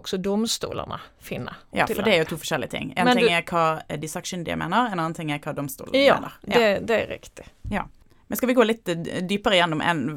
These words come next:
Speaker 2: hver av disse her, eh, grunnene da, kanskje? Eh, altså først så er jo det det her da, altså hvis du er et barn, eh, i Norge er jo det under femten, da mangler du altså skyldevne. Er det det samme i alle land, eller?
Speaker 1: Nei,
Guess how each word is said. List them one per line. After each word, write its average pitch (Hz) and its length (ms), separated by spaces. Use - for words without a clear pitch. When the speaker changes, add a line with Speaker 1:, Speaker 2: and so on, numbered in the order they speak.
Speaker 2:
hver 175 220
av - 20
disse 165 180
her, 160 160
eh, 143 200
grunnene 160 460
da, 240 100
kanskje? 165 300
Eh, 160 240
altså 202 160
først - 300
så - 160
er 170 140
jo 147 80
det 147 80
det 156 100
her 151 120
da, - 100
altså 151 220
hvis 160 240
du 147 100
er 143 280
et - 140
barn, 156 240
eh, 147 540
i 160 60
Norge 151 260
er 147 160
jo 131 80
det 143 140
under - 400
femten, 202 460
da 175 160
mangler 147 320
du 98 80
altså - 300
skyldevne. 147 540
Er - 220
det 160 100
det 165 80
samme 165 240
i - 40
alle 156 140
land, 208 240
eller? - 160
Speaker 1:
Nei, 220 380